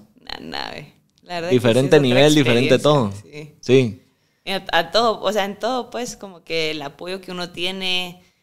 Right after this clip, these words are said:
Speaker 1: eh, las instalaciones, como que es otro pedo, la verdad.
Speaker 2: Sí.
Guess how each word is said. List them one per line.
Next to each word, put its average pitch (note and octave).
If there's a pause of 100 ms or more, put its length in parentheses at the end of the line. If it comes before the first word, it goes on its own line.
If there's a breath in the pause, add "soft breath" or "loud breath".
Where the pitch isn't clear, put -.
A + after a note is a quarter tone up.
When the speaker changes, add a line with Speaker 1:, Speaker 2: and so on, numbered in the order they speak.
(340 soft breath)
Speaker 1:
eh, C#3+
las C#3+
instalaciones, E3 (720)
como F3
que -
es E3+
otro F#3
pedo, E3+ (240)
la -
verdad. - (100)
Speaker 2:
Sí. A#2+